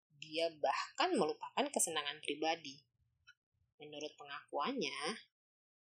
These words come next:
dia nggak pernah mampir ke mall elit di Jakarta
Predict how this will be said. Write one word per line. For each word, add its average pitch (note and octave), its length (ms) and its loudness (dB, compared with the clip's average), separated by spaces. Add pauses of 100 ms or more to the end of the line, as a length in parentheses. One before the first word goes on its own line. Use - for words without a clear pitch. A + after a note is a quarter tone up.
(380)
dia G#3+ 160 8
nggak F3+ 160 4
pernah E3 160 -2
mampir D#3 400 -8
ke D#3+ 80 -6
mall D#3 240 2 (240)
elit G#3+ 240 2
di - 160 -8
Jakarta C#3 640 2